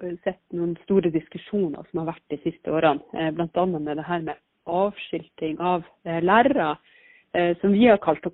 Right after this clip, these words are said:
eh, valgt å kalle det, eh, og også, eh, krav til å komme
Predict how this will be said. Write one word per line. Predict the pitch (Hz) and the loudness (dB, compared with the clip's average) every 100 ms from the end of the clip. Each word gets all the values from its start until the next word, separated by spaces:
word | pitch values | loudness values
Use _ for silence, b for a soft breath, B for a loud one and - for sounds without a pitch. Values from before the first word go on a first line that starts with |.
| - | -8
eh, | 160 | -8
valgt | 165 160 170 160 175 | -6 -4 -2 0 -2
å | |
kalle | - 156 156 | -2 0 2
det, | 156 - - | 2 0 -4
eh, | 208 170 170 - 185 | -6 0 0 0 -4
og | 185 190 | 0 0
også, | 190 - _ 160 160 160 _ | -2 -10 _ 0 0 0 _
eh, | 170 170 | 0 0
krav | - 185 170 165 _ | 0 0 2 0 _
til | 165 160 | -2 -2
å | |
komme | - 170 | -2 -4